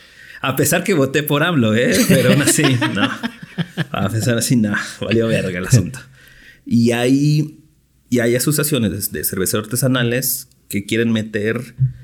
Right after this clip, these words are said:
este, proyectos o leyes en, este, en la, en la cámara, güey,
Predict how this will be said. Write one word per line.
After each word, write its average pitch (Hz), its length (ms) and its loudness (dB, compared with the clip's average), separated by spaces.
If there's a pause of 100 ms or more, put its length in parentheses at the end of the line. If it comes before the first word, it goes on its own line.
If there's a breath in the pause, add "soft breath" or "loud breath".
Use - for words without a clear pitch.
(220 loud breath)
este, - 580 -4
proyectos 123 1000 -2 (500)
o 107 160 0
leyes 127 840 0 (160)
en, 92 280 -2
este, 87 400 -6
en 104 100 2
la, - 80 -10
en 107 80 -4
la 107 140 -4
cámara, 143 320 -4
güey, - 140 -18